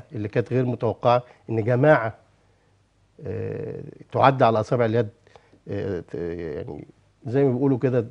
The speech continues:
ت-، تيجي هوبا تبقى ماسكة البلد وماسكة رئاسة، ونخش في مجالات، آه، لا هي هي، آه، ال-، ال-، زي ما بنقول كده إن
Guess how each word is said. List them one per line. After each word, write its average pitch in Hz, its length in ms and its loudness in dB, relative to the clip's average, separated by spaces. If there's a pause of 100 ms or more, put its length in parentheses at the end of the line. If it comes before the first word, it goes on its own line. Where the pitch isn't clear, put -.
ت-، - 80 -6
تيجي 107 800 -2
هوبا 120 340 -2
تبقى - 680 -8 (480)
ماسكة 117 260 -2
البلد 113 380 0
وماسكة 110 340 -4
رئاسة، 117 440 -4 (420)
ونخش 113 500 -2
في - 160 -8
مجالات، 113 400 0 (680)
آه، - 320 -6 (160)
لا 123 260 4
هي 147 240 6
هي، 156 220 8
آه، 143 60 4 (1600)
ال-، 92 560 -12
ال-، 95 80 -12
زي 120 140 0
ما 123 120 0
بنقول 113 340 -4
كده 113 280 -4
إن 101 400 -6